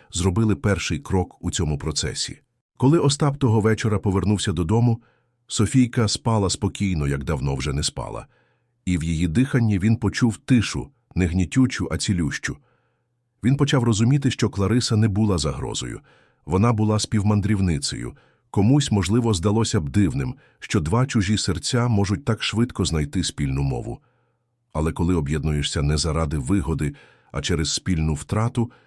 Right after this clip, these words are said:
з'єднання виходить глибшим. І це лише початок. Бо попереду чекали нові кроки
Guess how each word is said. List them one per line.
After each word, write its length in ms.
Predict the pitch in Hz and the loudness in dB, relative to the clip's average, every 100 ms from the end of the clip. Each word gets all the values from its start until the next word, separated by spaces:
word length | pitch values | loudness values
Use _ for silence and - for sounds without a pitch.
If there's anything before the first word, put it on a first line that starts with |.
| _ _ | _ _
з'єднання 760 | 73 78 90 123 123 120 123 123 | -6 -2 0 2 2 4 2 0
виходить 460 | 87 - 82 78 | -2 -2 -2 -2
глибшим. 520 | 62 82 73 - 55 52 _ _ _ _ _ _ | -4 -4 -4 -6 -8 -12 _ _ _ _ _ _
І 120 | - | -4
це 160 | - 117 | 0 0
лише 280 | 110 - 110 | 2 0 -2
початок. 720 | 101 - 73 58 62 - _ _ _ _ _ _ - | -4 -4 -4 -6 -10 -16 _ _ _ _ _ _ -6
Бо 160 | - | -4
попереду 540 | 156 143 120 127 117 110 | -2 0 2 2 2 0
чекали 480 | 98 - 82 82 | -2 -2 0 0
нові 260 | 82 80 76 | 0 0 -2
кроки 480 | - 73 60 - | -4 -6 -8 -12